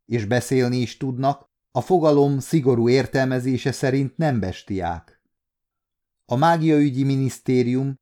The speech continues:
csak saját kifejezett kívánságukra sorolta őket ebbe a kategóriába.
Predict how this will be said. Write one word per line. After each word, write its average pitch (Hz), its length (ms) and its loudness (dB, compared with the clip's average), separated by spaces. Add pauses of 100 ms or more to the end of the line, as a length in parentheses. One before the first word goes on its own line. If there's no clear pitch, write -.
csak 113 220 -4
saját 139 520 0
kifejezett 120 680 0
kívánságukra 127 960 2
sorolta 120 560 0
őket 117 340 0
ebbe 110 280 -2
a 101 60 -4
kategóriába. 101 1200 -4